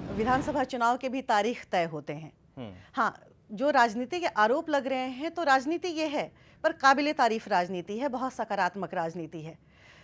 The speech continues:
Speaker 1: नरेंद्र मोदी वैसे भी, अ, जिस तरह की राजनीति के माहिर हैं, वो भावनात्मक और आत्मीय राजनीति, अ, के बड़े सफल खिलाड़ी हैं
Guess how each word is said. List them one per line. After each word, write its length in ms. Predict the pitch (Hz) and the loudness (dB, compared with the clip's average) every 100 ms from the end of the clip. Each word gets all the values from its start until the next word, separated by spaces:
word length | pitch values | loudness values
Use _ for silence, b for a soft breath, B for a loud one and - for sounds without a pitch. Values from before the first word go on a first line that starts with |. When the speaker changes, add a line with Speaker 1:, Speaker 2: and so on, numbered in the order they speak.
| b 226 | b 2
Speaker 1:
नरेंद्र 340 | 254 339 339 | 4 4 2
मोदी 260 | 320 349 320 | 0 0 4
वैसे 320 | 262 269 320 | 2 2 -2
भी, 280 | 330 320 311 | 0 0 -2
अ, 400 | - 220 214 202 - _ 202 | -2 0 0 -2 -8 _ -8
जिस 220 | 202 254 | -6 -2
तरह 160 | 254 277 | -2 0
की 100 | 262 | 2
राजनीति 400 | 226 220 214 254 | 2 0 -6 -2
के 300 | 254 247 214 | -2 -2 -2
माहिर 340 | 190 208 240 | -2 -2 -4
हैं, 280 | 240 233 226 b b | -4 -6 -8 b b
वो 80 | 220 | -4
भावनात्मक 600 | 214 208 220 214 262 277 | 0 0 0 -2 -2 -4
और 60 | - | -2
आत्मीय 480 | 226 247 285 330 | -2 0 0 2
राजनीति, 640 | 294 226 214 240 233 240 226 | 4 2 2 -2 -4 -4 -6
अ, 60 | 127 | -6
के 560 | 196 196 226 220 - | -6 -4 -2 -2 -2
बड़े 300 | 214 269 277 b b | 2 4 2 b b
सफल 300 | - 285 294 | -2 2 2
खिलाड़ी 420 | 254 233 185 175 180 | 0 0 0 0 -6
हैं 160 | - | -10